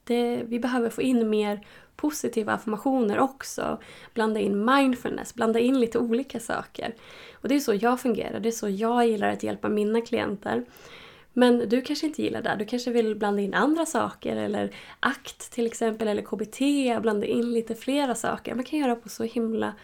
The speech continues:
många olika sätt, och jag uppmuntrar verkligen till det. För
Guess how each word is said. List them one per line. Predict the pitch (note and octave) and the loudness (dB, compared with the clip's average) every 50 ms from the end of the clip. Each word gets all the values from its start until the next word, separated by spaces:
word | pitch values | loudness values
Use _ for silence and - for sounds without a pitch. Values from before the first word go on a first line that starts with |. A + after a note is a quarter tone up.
| - - - - - | -20 -20 -20 -12 0
många | - A#3 A3 A3 G#3+ | 4 4 6 6 6
olika | G#3+ G#3 G#3 G3+ - G#3+ G3 | 4 2 0 -2 -4 -8 -8
sätt, | - - A#3+ - - | -6 -6 -6 -6 -4
och | - | -6
jag | A3+ A3 A#3 | -4 -2 -2
uppmuntrar | A3 - - - A3 B3 C4+ C4+ - - A#3 G#3+ | -4 -6 -4 -2 0 0 0 0 -2 -4 -4 -4
verkligen | G#3 G#3 G3+ - - G#3 G3+ | -4 -6 -6 -6 -4 -4 -4
till | G3+ - - - - G3+ D4 A#3+ A3 G3+ | -4 -6 -6 -4 -2 0 0 0 -2 -2
det. | - E2+ - - - _ _ _ _ - | -4 -6 -8 -8 -12 _ _ _ _ -20
För | - - - A3 G#3+ - G3 F#3+ | -14 -6 -2 0 0 0 -2 -4